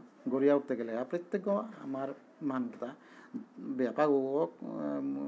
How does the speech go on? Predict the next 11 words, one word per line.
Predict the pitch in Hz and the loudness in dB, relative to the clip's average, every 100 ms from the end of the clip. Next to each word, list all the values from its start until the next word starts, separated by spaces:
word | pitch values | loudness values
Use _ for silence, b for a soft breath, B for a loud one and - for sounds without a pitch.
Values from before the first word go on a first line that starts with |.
| 143 | -4
মুনি | 135 135 | 0 2
হোক, | 127 139 127 | 4 4 2
যে | 175 | 2
হোক | 269 285 113 107 | 2 2 2 -2
থাকা | 139 - - B B | -8 -8 -16 B B
পার্সোনালিটি | - 285 311 320 247 | 4 4 8 10 10
আহান | 120 101 | 4 0
কিন্তু | 101 107 | -8 -10
নিয়াম | 107 - | -12 -14
পা | - | -18
জরুরি। | - - - | -20 -20 -20